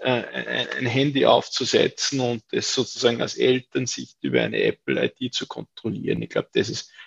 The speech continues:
das ist das eine. Das heißt sozusagen, den Eltern die Barriere nehmen, dass sie, und ich glaub, mein, mein Lieblingsbeispiel ist da,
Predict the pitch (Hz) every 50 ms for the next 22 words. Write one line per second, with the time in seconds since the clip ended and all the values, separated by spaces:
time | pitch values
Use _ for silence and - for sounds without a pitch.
0 | _ _ - 113 110 113 123 - - - - - - - - 113 135 131 - -
1 | - - 135 120 - - 139 123 127 117 - 123 120 107 - _ _ _ _ _
2 | _ _ _ _ 131 127 - - - 113 120 139 139 - - 156 147 139 143 143
3 | 139 - - - 131 - - - - 101 113 131 139 143 131 131 131 - 135 139
4 | 143 131 123 123 123 - - - 120 113 101 - - - - _ - - - _
5 | - - - - - - - - 127 131 127 139 131 - - - - - - -
6 | - - - 65 64 62 58 - - - 57 - -